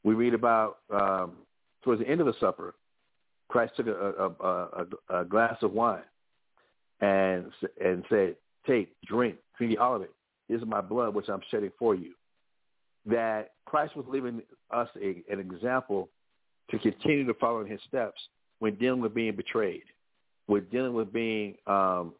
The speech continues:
uh, having his trust violated,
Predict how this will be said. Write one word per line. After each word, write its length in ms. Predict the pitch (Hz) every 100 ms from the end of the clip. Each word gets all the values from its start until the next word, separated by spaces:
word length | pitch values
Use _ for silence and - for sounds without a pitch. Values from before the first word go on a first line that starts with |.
| -
uh, 460 | 92 90 85 82 78 - _ _ _ _ _ _ _ _ _ -
having 260 | - 127 120
his 100 | 107 -
trust 240 | - 120 - -
violated, 580 | 101 104 92 87 82